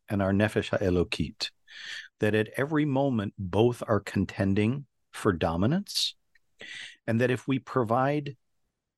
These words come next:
our, those two components of our being with a framework, if we <laughs> confine them,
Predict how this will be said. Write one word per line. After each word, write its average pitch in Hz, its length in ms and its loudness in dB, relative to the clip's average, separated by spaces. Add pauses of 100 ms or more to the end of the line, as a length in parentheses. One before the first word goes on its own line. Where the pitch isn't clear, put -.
(120)
our, 123 380 0 (240)
those 120 500 0
two 139 400 0 (480)
components 127 600 0
of 104 120 -2
our 101 120 4
being 101 380 0
with 113 280 0
a 143 180 4
framework, 156 720 -4 (760)
if - 160 -2
we 131 100 2
<laughs> - 140 -4
confine 123 480 0
them, 98 260 0